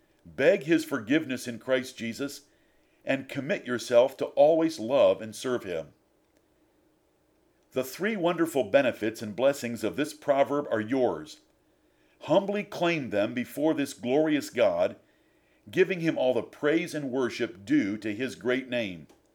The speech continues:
Trust him and his word in all matters of life and eternity, and he will be with you for a great life, for lasting satisfaction in your soul, and to deliver you from all evil.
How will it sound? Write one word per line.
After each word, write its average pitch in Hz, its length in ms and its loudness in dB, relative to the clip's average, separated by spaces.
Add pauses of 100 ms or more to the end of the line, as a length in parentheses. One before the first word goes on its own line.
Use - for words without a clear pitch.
(680)
Trust 165 420 0
him 170 300 -2
and 127 120 -2
his 110 160 -2
word 151 440 0 (320)
in 120 160 -6
all 131 240 2
matters 107 420 2
of 107 140 -2
life 120 340 6
and 135 80 -4
eternity, 117 560 -6 (800)
and 107 160 -4
he 143 220 -6
will 139 160 0
be 117 160 -2
with 165 340 0
you 92 220 -6
for 117 200 -4
a 107 80 -4
great 123 460 -2
life, 104 380 2 (760)
for 104 180 0
lasting 135 520 2
satisfaction 139 920 0
in 156 180 -8
your 151 120 -2
soul, 101 560 0 (680)
and 113 220 -6
to 123 80 -10
deliver 117 340 0
you 104 480 -6
from 107 180 -8
all 117 280 4
evil. 92 400 -6